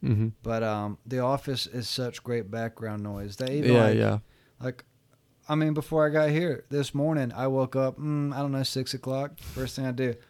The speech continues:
Speaker 2: I cut on The Office. I'm not actually watching it,
Speaker 1: Mm-hmm.
Speaker 2: but it's just kinda like, all right, I'm waking up. The Office is playing in the background. But yeah, I mean, for sure, I've gone through the nine seasons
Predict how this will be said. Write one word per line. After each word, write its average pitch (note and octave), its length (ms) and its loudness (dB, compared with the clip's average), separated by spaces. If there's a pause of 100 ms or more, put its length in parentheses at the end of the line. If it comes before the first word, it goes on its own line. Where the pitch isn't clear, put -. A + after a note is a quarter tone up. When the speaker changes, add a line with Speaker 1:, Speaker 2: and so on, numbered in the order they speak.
(100)
Speaker 2:
I A#2 60 -12
cut C#3 180 -2
on C3 100 0
The B2+ 80 0
Office. A#2 400 -4
I'm D3+ 120 -2
not E3 280 -2
actually C3+ 440 -2
watching B2 460 -4
it, A2+ 120 -6 (220)
Speaker 1:
Mm-hmm. B2 100 2
Speaker 2:
but A2 100 2
it's - 140 0
just C#3 180 -4
kinda C3+ 120 -2
like, C3 200 -4
all B2 80 0
right, A#2 200 0
I'm A#2+ 120 -6
waking A#2+ 400 -4
up. G#2+ 200 -4
The A#2 100 -4
Office A2 360 -4
is A#2 100 -8
playing A2+ 320 -2
in A2 100 -2
the A2 80 -4
background. G#2 600 -4 (300)
But D3+ 120 -2
yeah, D3+ 260 6
I C#3+ 60 -4
mean, D3 180 4
for D3+ 140 -2
sure, D3+ 460 4 (720)
I've C#3 200 0
gone C3+ 260 2
through B2+ 440 2 (920)
the A#2 120 -6
nine B2 440 2
seasons B2 720 -2